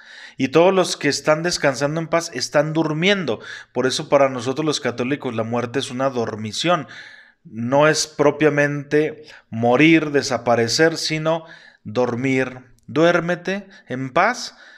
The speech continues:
y espera el día en que Dios quiera. Va a mandar a su Hijo Jesucristo a juzgar a vivos y muertos, y en ese día será el juicio universal. Por eso es correcto decir que esa persona ya está con Dios,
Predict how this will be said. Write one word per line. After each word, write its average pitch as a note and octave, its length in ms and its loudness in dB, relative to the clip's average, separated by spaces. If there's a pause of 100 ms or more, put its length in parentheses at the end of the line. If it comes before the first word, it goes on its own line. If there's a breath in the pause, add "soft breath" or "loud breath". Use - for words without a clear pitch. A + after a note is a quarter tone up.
(240 loud breath)
y C3 160 0
espera D3 760 0
el A2+ 220 -6
día C#3 180 0
en D3 120 -6
que A#2 140 -6
Dios D#3 300 -2
quiera. D#3 540 -4 (380 loud breath)
Va A2 60 0
a A2+ 40 -2
mandar C#3 280 0
a E3+ 60 2
su F3 120 -2
Hijo F#3+ 200 0
Jesucristo G3+ 560 -2
a F#3+ 40 -2
juzgar E3+ 340 -2
a D#3 40 2
vivos E3 300 -2
y G3+ 40 -4
muertos, F#3 560 -4 (400 loud breath)
y C#3 160 4
en D3 120 4
ese F#3 260 4
día G#3 420 2 (600 loud breath)
será A#2+ 320 2
el C3+ 100 4
juicio C#3 720 0
universal. A2 960 -4 (300 loud breath)
Por E3 140 4
eso F#3 140 0
es - 80 -4
correcto F#3 440 2
decir D#3+ 320 0
que D#3+ 80 -2
esa E3 200 0
persona C#3 340 -4
ya D3 120 0
está D3 240 -2
con F#3 200 -4
Dios, F3 380 -4